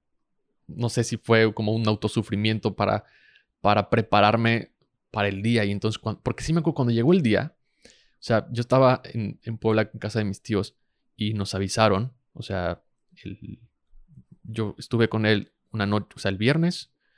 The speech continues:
luego el sábado y luego el domingo, mi abuela me, me acuerdo que estando ahí en el pueblo, me llama y me dice, "Oye, dice tu abuelo que si le puedes traer al padre". Cuando me dijo eso,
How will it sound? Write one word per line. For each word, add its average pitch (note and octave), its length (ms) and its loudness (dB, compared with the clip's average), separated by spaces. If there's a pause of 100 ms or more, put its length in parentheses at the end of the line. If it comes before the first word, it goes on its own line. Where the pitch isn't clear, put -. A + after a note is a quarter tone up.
(220)
luego G#2 160 -2
el G2 60 -2
sábado C3+ 480 2
y A2 60 -8
luego G#2 480 0
el G#2 140 -2
domingo, B2 680 0 (460)
mi A2 160 -4
abuela A2+ 320 4
me, G#2+ 240 -6
me G2+ 100 -10
acuerdo G#2+ 240 -2
que G2+ 220 -6 (360)
estando A2+ 400 0
ahí A2 100 2
en A2+ 100 0
el G#2+ 100 -4
pueblo, G2+ 480 0
me G2+ 280 -6
llama G2 380 -4
y G#2 60 -8
me F#2+ 120 -6
dice, G2 240 -6
"Oye, G#2+ 200 0
dice A#2 180 -6
tu A2 100 -6
abuelo G#2 320 -2
que G2+ 280 -6 (340)
si - 120 -10
le G#2 100 -4
puedes G#2+ 200 -2
traer F#2+ 200 -6
al F#2 100 -10
padre". G2 460 -6 (680)
Cuando D3+ 200 0
me F3+ 120 2
dijo - 240 -2
eso, A2+ 340 -4